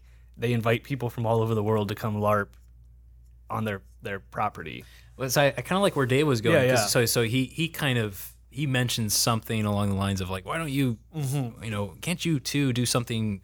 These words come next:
Speaker 1: Yeah, I like
Speaker 2: constructive
Speaker 1: that
Speaker 2: and help
Speaker 1: too.
Speaker 2: the farm,
Speaker 1: Mm-hmm.
Speaker 2: help the ranch?" And, uh, they, the, the, the, the two sons are the ones who ultimately sort of developed this plan. "Hey, listen, Dad, ranch dad.
Speaker 1: Mm-hmm.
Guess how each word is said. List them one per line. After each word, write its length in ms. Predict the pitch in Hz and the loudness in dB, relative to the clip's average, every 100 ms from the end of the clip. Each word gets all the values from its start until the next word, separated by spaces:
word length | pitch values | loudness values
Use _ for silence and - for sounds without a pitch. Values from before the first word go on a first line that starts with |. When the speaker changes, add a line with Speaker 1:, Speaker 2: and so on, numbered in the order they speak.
| 113 | 0
Speaker 1:
Yeah, 180 | 127 113 | 4 6
I 100 | 120 | 6
like 200 | 131 123 | 6 4
Speaker 2:
constructive 60 | |
Speaker 1:
that 100 | 117 | 2
Speaker 2:
and 100 | 101 | 2
help 140 | 127 123 | 2 0
Speaker 1:
too. 40 | |
Speaker 2:
the 60 | 107 | -2
farm, 520 | - 117 120 123 120 - _ | -2 2 4 4 0 -6 _
Speaker 1:
Mm-hmm. 160 | 117 98 | -12 -4
Speaker 2:
help 160 | 135 - | -4 0
the 80 | 113 | 0
ranch?" 560 | 113 123 123 - - _ _ _ _ | 2 2 0 -4 -6 _ _ _ _
And, 440 | 110 107 104 104 | 0 2 2 2
uh, 440 | 87 104 95 92 90 - - - - - 110 107 - - | 0 -2 0 -2 -4 -10 -20 -20 -20 -20 -14 -14 -16 -14
they, 380 | 113 123 127 131 | 2 6 6 4
the, 300 | - 113 107 | 2 2 0
the, 160 | - 110 - | 0 -8 -6
the, 160 | 117 104 - - - | -6 -8 -14 -20 -14
the 100 | 117 | -8
two 220 | 98 160 | 0 2
sons 360 | 127 139 131 113 | 4 4 4 4
are 60 | 110 | 4
the 80 | 110 | 4
ones 220 | 110 110 | 4 0
who 340 | 113 104 101 101 | 0 -2 -2 -4
ultimately 440 | 113 110 110 104 | -4 -2 -4 -2
sort 180 | - 107 | 0 0
of 60 | 101 | 0
developed 340 | 104 107 104 | 2 2 2
this 140 | 104 | -6
plan. 520 | - - 123 113 107 101 - - - - | -6 -2 2 2 0 -4 -10 -20 -20 -6
"Hey, 140 | 135 | -2
listen, 540 | 131 147 - 117 95 90 - - - | 2 2 4 2 0 -6 -14 -20 -6
Dad, 460 | 107 95 98 107 107 - - - - - - - | -2 0 0 -2 -4 -14 -20 -20 -20 -20 -20 -16
ranch 340 | 104 101 95 - | -6 -4 -4 -2
dad. 400 | 98 95 104 113 - 127 | 0 2 0 -2 -8 -10
Speaker 1:
Mm-hmm. 260 | 123 120 | -6 -6